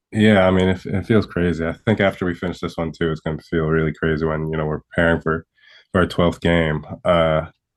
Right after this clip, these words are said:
but yeah, I mean, I don't know. It's, it's, it's really insane. I feel like we've been through so much this season. It's been such, like, a long season, but at the same time, it's, it's gone by really fast. Um, so you just gotta embrace every moment, and, you know, got two more, only two more,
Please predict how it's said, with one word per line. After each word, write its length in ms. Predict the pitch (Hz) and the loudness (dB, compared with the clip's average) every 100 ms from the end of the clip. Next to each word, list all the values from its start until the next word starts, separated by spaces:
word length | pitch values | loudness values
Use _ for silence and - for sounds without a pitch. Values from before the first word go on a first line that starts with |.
| _ _ _ | _ _ _
but 240 | 95 87 92 | -4 -4 0
yeah, 320 | 95 92 78 | 0 0 0
I 100 | 82 | -2
mean, 300 | 87 87 80 _ _ - | -4 -4 -8 _ _ -8
I 100 | 92 | -2
don't 120 | 98 98 | 0 2
know. 220 | 95 87 | 2 0
It's, 120 | 78 | -4
it's, 260 | - 90 - - | -8 -10 -12 -6
it's 180 | 95 92 | -6 2
really 260 | 98 95 | 4 4
insane. 520 | 87 - 85 87 87 90 | 2 0 -2 0 -2 -2
I 100 | 85 | -4
feel 200 | 95 87 | -2 -2
like 160 | 87 82 - - | -2 -6 -14 -6
we've 160 | 90 | -4
been 180 | 85 87 | -2 -2
through 140 | 90 82 | -2 -2
so 180 | 87 | -4
much 300 | 82 82 82 | -2 -4 -4
this 140 | 95 87 | -6 -4
season. 280 | 90 85 85 | -2 -2 -4
It's 80 | |
been 200 | - 85 | -4 -4
such, 180 | - 87 - | -4 -8 -8
like, 100 | 78 | -8
a 60 | |
long 260 | 78 80 82 | -4 -2 -2
season, 320 | - 82 82 | -4 -4 -4
but 120 | 80 | -4
at 60 | 78 | -6
the 60 | 82 | -6
same 240 | - 78 | -6 -4
time, 320 | 78 80 80 | 0 0 0
it's, 220 | 76 - _ _ _ _ - | -2 -8 _ _ _ _ -6
it's 100 | 90 | -2
gone 240 | 87 87 85 | 2 2 4
by 220 | 82 80 | 2 2
really 240 | 82 78 | 0 -2
fast. 580 | - 80 78 76 - - - | -4 -2 -2 -4 -10 -16 -6
Um, 400 | 85 80 78 76 | -2 -2 -2 -6
so 400 | - 80 78 78 _ _ _ _ _ - | -6 -4 -4 -6 _ _ _ _ _ -8
you 80 | 87 | -6
just 240 | 82 - | -6 -2
gotta 180 | 92 90 | 2 4
embrace 320 | 87 90 85 | 4 4 2
every 180 | 90 85 | 0 0
moment, 400 | 80 82 87 82 | 0 0 0 -2
and, 240 | 78 76 - | -4 -8 -8
you 60 | 87 | -6
know, 100 | 82 | -4
got 200 | 82 78 | -4 -4
two 180 | 95 87 | -2 -2
more, 340 | 90 87 76 | -2 -2 -2
only 280 | 98 98 92 | -2 -2 -2
two 120 | 98 | -2
more, 200 | 92 | -4